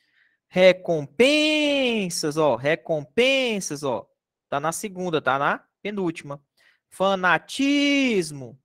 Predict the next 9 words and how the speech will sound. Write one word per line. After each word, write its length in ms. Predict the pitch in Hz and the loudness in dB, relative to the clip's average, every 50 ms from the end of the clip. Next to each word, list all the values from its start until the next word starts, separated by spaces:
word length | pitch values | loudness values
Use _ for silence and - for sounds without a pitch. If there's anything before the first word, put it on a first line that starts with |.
| _ | _
ó 100 | - 127 | -6 -4
lá, 300 | 156 170 180 165 147 120 | 0 4 4 4 4 4
ó. 120 | 104 98 110 _ _ _ _ _ _ _ _ _ _ _ _ _ _ _ _ _ _ _ _ | 0 -2 -8 _ _ _ _ _ _ _ _ _ _ _ _ _ _ _ _ _ _ _ _
Penúltima. 580 | 160 190 208 208 180 160 151 - - 151 165 - _ _ _ _ _ _ _ | -8 -8 -6 -6 -6 -6 -8 -10 -16 -18 -20 -20 _ _ _ _ _ _ _
Individualmente, 2000 | - 196 202 202 185 180 196 196 180 175 190 190 180 170 170 175 165 165 165 165 190 226 262 277 277 285 277 277 269 269 262 240 220 202 175 147 131 - - - - 135 - _ _ _ | -12 -10 -10 -10 -8 -8 -8 -8 -8 -6 -6 -6 -6 0 2 4 6 6 4 2 0 -2 -2 0 0 0 0 0 0 0 -2 -2 -2 -2 -4 -6 -8 -12 -18 -20 -20 -20 -20 _ _ _
também 340 | _ 190 196 170 151 147 143 | _ -8 -6 -6 -6 -6 -6
tá 300 | 165 - 147 147 156 165 | -4 -2 -2 -2 -2 -4
na 280 | 160 151 151 160 214 - _ _ _ _ _ _ _ | -6 -6 -6 -6 -6 -8 _ _ _ _ _ _ _
penúltima. 580 | 254 311 302 220 156 139 - - 139 147 160 | -16 -14 -12 -10 -10 -10 -12 -14 -18 -20 -20